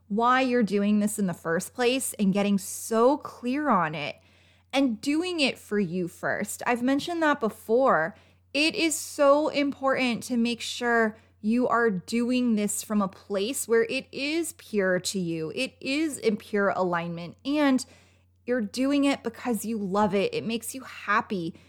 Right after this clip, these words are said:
You've released that external validation and the proving and all that other sneaky stuff that gets in there that makes it not as pure because you're doing things for,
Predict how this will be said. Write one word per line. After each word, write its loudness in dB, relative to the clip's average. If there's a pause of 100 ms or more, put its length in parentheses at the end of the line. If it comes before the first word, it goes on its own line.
(120)
You've 2
released 0
that 2
external -2
validation 0
and -2
the 0
proving 0
and -10
all 0
that 4
other 4
sneaky -4
stuff 2
that -8
gets -6
in -2
there -2 (460)
that 0
makes 0
it 6
not 2
as -2
pure -2
because 2
you're 0
doing 2
things -8
for, 0